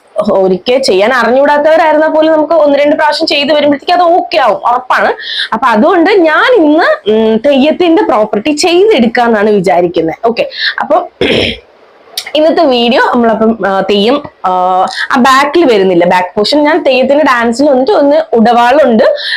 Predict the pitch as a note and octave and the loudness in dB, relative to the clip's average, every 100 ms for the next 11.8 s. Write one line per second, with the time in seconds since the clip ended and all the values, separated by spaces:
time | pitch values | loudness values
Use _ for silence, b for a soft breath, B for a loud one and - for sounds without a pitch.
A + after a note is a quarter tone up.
0 | - A#3 A#3 A3+ A#3 C4 - D4 D4 D#4 | -4 -2 0 0 0 -2 0 0 2 2
1 | D4+ B3 A#3+ A#3 C#4 E4+ C#4+ C#4 A3+ A3+ | 2 2 2 2 0 0 0 0 0 0
2 | C4 C4+ C4+ F4 F4 E4 G3+ F3+ F3+ F3+ | 0 2 2 0 0 0 2 0 -2 -4
3 | D#3+ C#3 - - C#4 D4 E4 G#4+ G#4 A#4+ | -6 -6 -6 -4 -2 0 2 2 2 -2
4 | B B - E4 E4+ C4 D#4 C#4 C4 A3+ | B B -4 0 0 0 2 2 2 2
5 | G#3 G#3 A#3 F#3 A3+ F#3+ F3+ F#3+ D#3+ - | 0 0 0 0 0 0 0 0 0 0
6 | - - - - - - - - A4+ F4+ | -2 -2 -4 -6 -6 -10 -16 -4 0 2
7 | D4+ A#3 G#3 F#3 - C#3 - - - _ | 2 2 2 0 -2 -4 -8 -14 -20 _
8 | - _ - _ - - - - - - | -20 _ -20 _ -20 -20 -20 -20 -20 -18
9 | - - - - - - - - - - | -12 -12 -12 -12 -14 -16 -12 -8 -8 -8
10 | - - - - - - - - - - | -10 -10 -12 -14 -14 -18 -18 -18 -16 -14
11 | - - B B B E4 D#4+ | -12 -10 B B B -4 -4